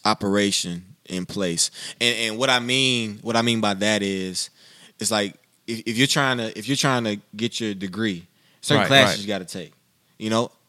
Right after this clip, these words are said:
Speaker 1: I got, I'm,
Speaker 2: It's a
Speaker 1: I,
Speaker 2: curriculum.
Speaker 1: I have a master's in sports administration that I'm willing to teach everybody. It's not that Trevor knows.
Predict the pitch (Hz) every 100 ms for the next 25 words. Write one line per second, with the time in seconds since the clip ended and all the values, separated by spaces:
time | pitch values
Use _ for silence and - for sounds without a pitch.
0 | _ - 165 127 131 135 127 147 - 139
1 | - 151 143 107 98 123 120 104 165 185
2 | - 104 87 - - - 113 - 131 -
3 | 120 113 - 127 113 104 110 120 113 127
4 | 107 95 - 101 113 107 95 95 120 147
5 | 190 208 147 123 - 185 135 110 113 196
6 | 147 131